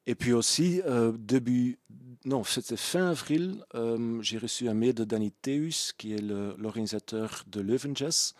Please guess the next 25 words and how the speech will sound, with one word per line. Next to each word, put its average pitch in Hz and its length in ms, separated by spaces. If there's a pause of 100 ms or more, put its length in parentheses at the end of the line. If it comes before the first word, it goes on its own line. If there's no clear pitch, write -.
(120)
Il 107 100
a 101 80
écrit 107 340
un 110 80
mail 107 280
à 104 400
certains 135 320
festivals 123 340
de 110 100
jazz, 110 220
en 131 80
fait, - 320
des 110 160
organisateurs, 104 800 (140)
avec 127 280
la 117 80
suggestion, 143 840
euh, 113 180
bon, 113 380
si 120 200
on 117 80
peut 110 120
pas - 160
accueillir, 117 640
euh, 98 240